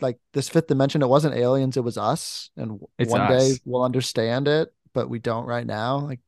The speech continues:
Speaker 1: that's, ooh, that hits
Speaker 2: Really
Speaker 1: hard.
Speaker 2: cool.
Speaker 1: I know it's a lot of, and where people might push back, it's a lot of over-explaining and getting the message through, but I don't know, it kinda works. Um,
Speaker 2: It works for me too.
Speaker 1: kinda works,
Speaker 2: I,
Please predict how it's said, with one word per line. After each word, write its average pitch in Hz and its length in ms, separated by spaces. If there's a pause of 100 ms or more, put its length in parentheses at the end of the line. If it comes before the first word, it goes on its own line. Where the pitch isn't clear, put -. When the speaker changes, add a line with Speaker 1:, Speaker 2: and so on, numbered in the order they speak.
(200)
Speaker 1:
that's, - 380 (160)
ooh, 127 240 (520)
that 135 120
hits 160 180
Speaker 2:
Really 165 60
Speaker 1:
hard. 165 280
Speaker 2:
cool. 98 80
Speaker 1:
I 143 100
know 165 180
it's 185 120
a 165 40
lot 139 280
of, 147 200 (120)
and 127 220
where 131 200
people 135 300
might 123 180
push 135 200
back, 123 300
it's - 120
a 117 40
lot 113 220
of 120 200
over-explaining 127 880
and 113 340
getting 131 220
the 113 80
message 113 380
through, 160 380
but 127 240 (680)
I 143 120
don't 247 100
know, 320 120
it 370 80
kinda 254 220
works. - 600 (240)
Um, 143 420
Speaker 2:
It 170 60
works 208 240
for 156 140
me 143 140
too. 117 420 (340)
Speaker 1:
kinda 170 180
works, 196 460
Speaker 2:
I, 131 60